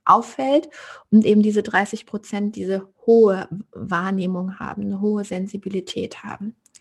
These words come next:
Zu diesen, ähm, hochsensiblen Wahrnehmungen zum Beispiel im feinstofflichen Bereich gehört es auch, wenn Kinder, ähm,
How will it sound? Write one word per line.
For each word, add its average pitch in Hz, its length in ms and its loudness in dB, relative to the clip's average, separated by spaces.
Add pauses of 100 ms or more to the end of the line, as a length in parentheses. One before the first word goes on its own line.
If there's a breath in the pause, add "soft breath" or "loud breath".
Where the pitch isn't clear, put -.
(720 loud breath)
Zu - 180 0
diesen, 208 500 0
ähm, 196 520 -8
hochsensiblen 220 760 4
Wahrnehmungen 240 500 0
zum 220 180 -8
Beispiel 220 380 -4
im 202 140 -6
feinstofflichen 214 760 -6
Bereich 196 560 -6 (480 soft breath)
gehört 220 380 0
es 233 240 -2
auch, 208 600 4
wenn 208 580 -2
Kinder, 220 920 0
ähm, 202 380 -8